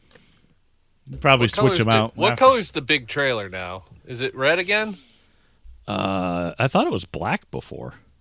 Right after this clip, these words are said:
Speaker 2: Oh, yeah, it is black now.
Speaker 3: I think it is black, right? The nascar hauler?
Speaker 2: Call him to the big black truck. I'm sure
Speaker 3: <laughs>
Speaker 2: there's gonna be some fines that we don't know about because we know that happens.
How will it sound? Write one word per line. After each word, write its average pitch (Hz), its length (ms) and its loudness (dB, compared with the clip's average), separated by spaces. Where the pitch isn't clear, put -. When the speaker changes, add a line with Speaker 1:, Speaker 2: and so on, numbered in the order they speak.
Speaker 2:
Oh, 156 140 4
yeah, 139 240 6
it 117 80 0
is 123 120 -4
black 98 400 -4
now. 95 280 -12
Speaker 3:
I 101 60 -10
think 165 220 -4
it 110 80 0
is 110 140 0
black, 78 400 -10
right? 90 320 -8
The 92 200 -8
nascar 101 440 -4
hauler? 117 300 -4
Speaker 2:
Call 131 240 0
him 123 100 -6
to 127 100 -10
the 113 80 -10
big 113 220 -6
black 113 260 -4
truck. 107 400 -8
I'm 160 140 0
sure 175 760 4
Speaker 3:
<laughs> - 320 -12
Speaker 2:
there's 131 260 -4
gonna 135 200 -6
be 123 180 -6
some 113 280 -10
fines 110 640 -2
that 113 180 -4
we 110 120 -10
don't 104 260 -10
know 104 200 -8
about 92 360 -8
because 160 300 -8
we 220 120 -2
know 120 200 -2
that 85 180 -8
happens. 71 600 -14